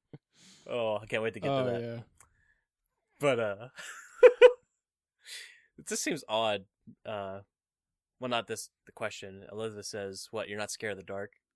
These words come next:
Speaker 2: <laughs>
Speaker 1: Bruce says, "No." And yes, it's a complicated question.
Speaker 2: <laughs>
Speaker 1: Just like,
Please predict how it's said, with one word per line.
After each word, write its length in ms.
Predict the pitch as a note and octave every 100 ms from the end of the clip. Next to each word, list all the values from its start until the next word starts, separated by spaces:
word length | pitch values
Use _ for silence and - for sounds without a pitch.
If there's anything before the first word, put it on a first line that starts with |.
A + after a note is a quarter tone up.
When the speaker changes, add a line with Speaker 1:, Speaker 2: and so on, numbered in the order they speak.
| _ _ _ _ _
Speaker 2:
<laughs> 400 | E3 C#3+ B2+ -
Speaker 1:
Bruce 200 | B2 B2
says, 240 | - G#2 G2
"No." 580 | G2+ G#2+ G#2+ G#2+ G#2+ A#2 _ _ _ _ _
And 200 | B3+ E4
yes, 540 | F#2+ F#2 G2 - - - _
it's 160 | -
a 40 | -
complicated 480 | A#2+ G2+ - F#2 -
question. 920 | F#2 F#2 E3 C3+ - - F3 D#3 F3+ -
Speaker 2:
<laughs> 960 | _ _ - _ _ - _ _ _
Speaker 1:
Just 140 | - -
like, 140 | A2